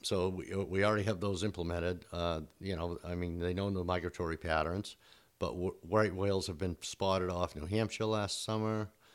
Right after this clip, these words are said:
Uh, they've been spotted in a lot of areas, and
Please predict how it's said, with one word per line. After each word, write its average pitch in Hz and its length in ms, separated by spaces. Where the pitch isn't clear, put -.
Uh, 92 320
they've 85 180
been 90 180
spotted 117 340
in 104 100
a 104 60
lot 113 160
of 104 40
areas, 110 640
and 87 320